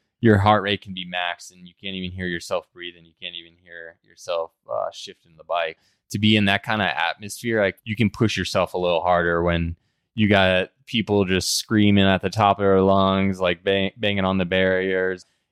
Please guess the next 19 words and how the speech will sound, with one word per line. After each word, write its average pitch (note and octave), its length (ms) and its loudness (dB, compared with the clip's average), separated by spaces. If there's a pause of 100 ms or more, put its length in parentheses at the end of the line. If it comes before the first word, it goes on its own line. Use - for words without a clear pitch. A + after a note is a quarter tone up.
You're A2 140 2
gonna G2+ 240 2
dig F#2 260 0
a F2+ 80 2
little F2+ 280 2
deeper E2+ 460 -4
just F2 300 -8
to, F2 340 0
you F#2 80 -4
know, E2+ 180 2
hold F#2 240 2
out F2 240 2
for F2+ 440 2
another F#2 340 4
lap F2 300 0
or E2+ 100 -4
two. F2 400 -4
And, E2 320 -6
um, E2 400 -2